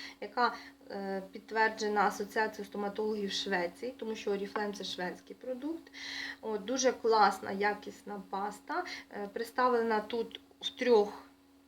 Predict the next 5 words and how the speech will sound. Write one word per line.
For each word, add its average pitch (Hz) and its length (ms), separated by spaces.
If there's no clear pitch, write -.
варіантах, 208 800
можна 233 300
для 196 140
себе 202 280
підібрати. 185 800